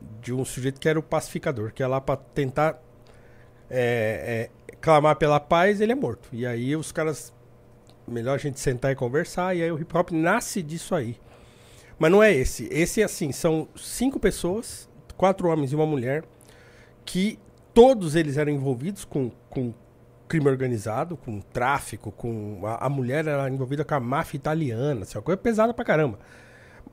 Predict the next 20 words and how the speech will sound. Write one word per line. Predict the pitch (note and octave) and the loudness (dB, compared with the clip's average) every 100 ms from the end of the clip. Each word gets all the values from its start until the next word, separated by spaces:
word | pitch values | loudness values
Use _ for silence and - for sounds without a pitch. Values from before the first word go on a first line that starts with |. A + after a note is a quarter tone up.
| - | 2
O | A3 | 6
argumento | B3+ A#3 C4 | 6 6 4
dos | G#3+ | 2
caras | - A#3+ A#3 | 0 2 2
é | |
o | A#3 | 2
seguinte, | E3+ A2 G#2 | -2 -4 -6
se | - C4 | -4 0
não | C#4 B3+ | 2 2
fosse | - A#3+ B3+ A#3+ G#3+ | 0 0 0 0 -6
o | |
crime | G3+ G#3+ | -4 -2
organizado, | F#3 F#3+ D#3+ F3 F#3+ D3+ - | 0 0 2 0 -2 -6 -6
o | D#3 F3+ | -2 -2
hip | F3 - | -2 0
hop | F#3 F#3 | 0 0
não | F3+ | -2
teria, | F#3 D#3+ D#3+ E3+ E3+ E3 A#2 - - | -2 -4 -2 0 0 -2 -6 -14 -10
é, | B2+ A2+ G2+ F2 | -6 -4 -6 -6
é, | A#2 A2+ G2 F2+ | -6 -6 -8 -10